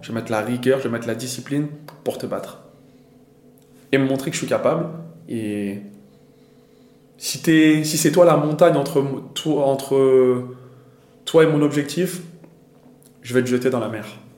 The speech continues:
Il y a un moment donné où je vais être capable de, de traverser et, et atteindre l'objectif.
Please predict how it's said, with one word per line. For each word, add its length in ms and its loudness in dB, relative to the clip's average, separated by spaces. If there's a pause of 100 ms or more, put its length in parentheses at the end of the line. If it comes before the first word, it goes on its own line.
(380)
Il 40 -6
y 20 0
a 40 2
un 60 2
moment 200 2
donné 220 0
où 40 2
je 80 -2
vais 80 -2
être 80 -6
capable 380 0
de, 380 -2
de 100 -6
traverser 880 -2
et, 40 -8
et 40 -6
atteindre 260 -6
l'objectif. 500 -12